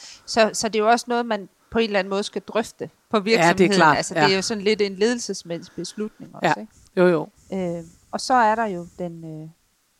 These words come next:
Speaker 1: den alligevel sådan for mig, kan jeg mærke, altså, det er sådan lidt angstprovokerende. Men der er jo også nogle apps, Karen Marie, hvor man kan slå
Speaker 2: Det er rigtigt.
Speaker 1: alle sociale medier og
Speaker 2: Det er
Speaker 1: internet
Speaker 2: rigtigt. Man
Speaker 1: og
Speaker 2: kan
Speaker 1: alt
Speaker 2: slå
Speaker 1: muligt
Speaker 2: internettet
Speaker 1: fra.
Speaker 2: fra.
Speaker 1: Ja.
Speaker 2: Altså, øh,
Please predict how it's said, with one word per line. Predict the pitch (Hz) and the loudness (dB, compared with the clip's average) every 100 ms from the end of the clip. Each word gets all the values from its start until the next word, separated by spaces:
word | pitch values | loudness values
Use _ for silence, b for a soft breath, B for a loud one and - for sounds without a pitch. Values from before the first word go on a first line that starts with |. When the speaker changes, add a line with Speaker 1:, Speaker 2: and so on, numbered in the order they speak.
| _ | _
Speaker 1:
den | 202 196 - | -8 -8 -8
alligevel | 208 285 285 | -8 -6 -6
sådan | - 269 | -6 -12
for | - 240 | -8 -8
mig, | 214 240 285 | -6 -8 -8
kan | 233 | -8
jeg | 196 | -6
mærke, | 196 226 | -6 -8
altså, | 214 - | -12 -16
det | 196 | -12
er | 214 | -12
sådan | 262 233 | -10 -10
lidt | 233 | -8
angstprovokerende. | 240 240 _ - 185 - 196 165 170 | -8 -10 _ -14 -14 -14 -14 -14 -12
Men | 196 | -6
der | 196 - | -2 2
er | |
jo | 240 | 2
også | 240 202 - - _ | 4 0 -4 -14 _
nogle | 196 185 196 | -14 -6 -6
apps, | 196 - - - _ _ _ _ _ | -6 -8 -12 -14 _ _ _ _ _
Karen | 175 | -14
Marie, | 175 175 170 _ - | -12 -12 -14 _ -4
hvor | 175 | -4
man | 165 | -2
kan | 165 185 | -6 -8
slå | - - 165 165 _ _ | -8 -8 -8 -8 _ _
Speaker 2:
Det | 226 | 4
er | 220 | 4
rigtigt. | 202 - | 2 2
Speaker 1:
alle | 196 214 233 - | 0 0 -2 -6
sociale | - 185 190 180 156 | -16 -12 -8 -10 -10
medier | 165 170 - 147 | -14 -16 -18 -20
og | - - | -16 -14
Speaker 2:
Det | 196 | 0
er | 240 | 2
Speaker 1:
internet | 208 | 4
Speaker 2:
rigtigt. | 214 175 | 4 2
Man | 196 | 0
Speaker 1:
og | 214 | 2
Speaker 2:
kan | 190 | 2
Speaker 1:
alt | |
Speaker 2:
slå | 202 | 2
Speaker 1:
muligt | 233 220 208 | 2 0 0
Speaker 2:
internettet | 196 185 190 | 2 0 -2
Speaker 1:
fra. | 208 208 | 0 0
Speaker 2:
fra. | 196 B B B B B | 0 B B B B B
Speaker 1:
Ja. | 208 | 2
Speaker 2:
Altså, | 202 - 202 | 4 6 6
øh, | 185 175 175 | 6 6 2